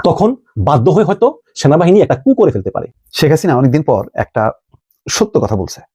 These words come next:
Speaker 2: সেটা হচ্ছে জাতীয় পার্টি জিন্দালাস। তো আসলে জাতীয় পার্টি জিন্দালাস এখন না,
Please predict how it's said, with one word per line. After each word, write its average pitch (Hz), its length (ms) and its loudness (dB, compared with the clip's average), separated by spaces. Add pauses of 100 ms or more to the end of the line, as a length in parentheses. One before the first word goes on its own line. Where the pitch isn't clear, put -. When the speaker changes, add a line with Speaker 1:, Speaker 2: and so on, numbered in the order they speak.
(460)
Speaker 2:
সেটা 151 180 2
হচ্ছে 165 320 0 (400)
জাতীয় 139 300 2
পার্টি 165 440 -2 (220)
জিন্দালাস। 101 560 0 (260)
তো 151 300 2
আসলে 196 260 0
জাতীয় 143 300 -2
পার্টি 156 180 0
জিন্দালাস 123 580 0
এখন 117 220 -4
না, 76 220 -12